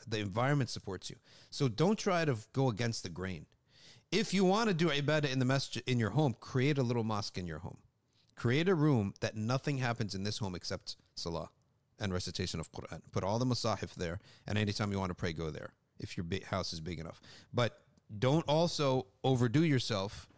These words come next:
and make yourself fail, okay? Because you're trying to do something in an environment that doesn't work. Especially a big home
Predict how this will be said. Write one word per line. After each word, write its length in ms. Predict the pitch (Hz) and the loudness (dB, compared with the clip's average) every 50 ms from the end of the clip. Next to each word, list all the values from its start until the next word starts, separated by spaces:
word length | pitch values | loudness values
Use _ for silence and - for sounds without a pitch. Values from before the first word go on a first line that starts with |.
| _ _ - - - _ _ _ _ - | _ _ -20 -20 -20 _ _ _ _ 0
and 280 | 120 117 110 107 107 - _ _ _ _ _ _ _ _ _ _ _ _ _ _ - | 2 4 4 4 2 0 _ _ _ _ _ _ _ _ _ _ _ _ _ _ 0
make 200 | 120 131 127 - | 0 0 2 2
yourself 280 | 139 - 139 117 101 | 0 2 2 0 -2
fail, 500 | - - 151 165 180 147 113 107 143 - - _ _ _ _ _ _ _ _ _ _ _ _ _ _ _ _ _ _ _ _ _ _ _ _ _ _ | -2 0 0 2 2 4 2 2 0 -2 -4 _ _ _ _ _ _ _ _ _ _ _ _ _ _ _ _ _ _ _ _ _ _ _ _ _ _
okay? 240 | - 101 95 95 - - _ _ _ _ _ _ _ _ _ _ _ _ _ _ _ _ _ _ _ _ _ - - _ - - _ _ _ _ - - 117 | -4 -2 -2 -2 -2 -6 _ _ _ _ _ _ _ _ _ _ _ _ _ _ _ _ _ _ _ _ _ -20 -20 _ -20 -20 _ _ _ _ -10 -4 0
Because 840 | 110 113 107 - 143 123 113 110 107 104 98 95 - - - - - _ _ _ _ _ _ _ _ _ _ _ _ _ - | 0 0 0 2 2 2 4 4 4 4 2 0 -2 -4 -4 -6 -10 _ _ _ _ _ _ _ _ _ _ _ _ _ -4
you're 120 | 110 104 | -4 -4
trying 300 | - - 135 135 156 165 | -2 0 0 2 2 2
to 40 | 151 | 2
do 140 | 127 127 127 | 2 2 2
something 400 | 117 - 135 117 107 - 113 110 | 2 2 0 0 2 0 0 0
in 100 | 107 107 | 2 2
an 120 | 104 101 95 | 2 2 0
environment 380 | 87 101 107 113 107 98 85 | 2 0 0 2 0 0 -2
that 80 | - 82 | -4 -6
doesn't 220 | - 90 85 87 80 | -6 -4 -6 -6 -6
work. 260 | 80 - - _ - _ _ _ _ _ _ _ _ _ _ _ _ _ _ - _ _ _ _ _ _ _ _ _ _ - | -8 -10 -12 _ -20 _ _ _ _ _ _ _ _ _ _ _ _ _ _ -20 _ _ _ _ _ _ _ _ _ _ -12
Especially 320 | - - 151 143 - 143 | -2 0 0 2 2 0
a 40 | 110 | 0
big 200 | 101 123 117 101 | 0 0 -2 -2
home 300 | 104 113 113 123 131 | -2 -4 -4 -4 -6